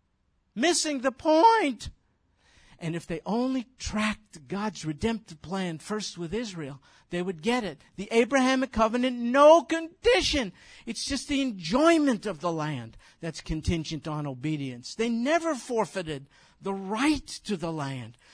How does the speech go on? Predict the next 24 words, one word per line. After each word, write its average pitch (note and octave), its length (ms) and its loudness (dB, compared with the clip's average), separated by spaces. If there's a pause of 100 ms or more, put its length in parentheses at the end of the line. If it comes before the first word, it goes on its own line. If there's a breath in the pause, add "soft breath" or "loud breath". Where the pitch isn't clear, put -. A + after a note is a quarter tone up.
(160 loud breath)
You B3+ 160 4
will E4 140 2
never F4 480 6
forfeit D4 420 8
your, A#3+ 140 -2 (120)
you're E4 200 -2
darn F#4+ 320 0
tootin'. G4+ 580 4 (220 loud breath)
Once B3+ 580 4
truly A#3 540 -2
saved, F#3+ 500 -2 (340 soft breath)
always F#3 540 4
saved. C#3 480 -4 (400 soft breath)
But D#3+ 140 -6
if E3 120 -6
you're F3 160 -2
a D#3 60 -2
disobedient G3 1040 2
saved C#3 520 -2
one, B2 420 -6 (800)
you C3+ 100 -12
don't C3+ 240 -10
enjoy D#3 440 -10
it. - 180 -16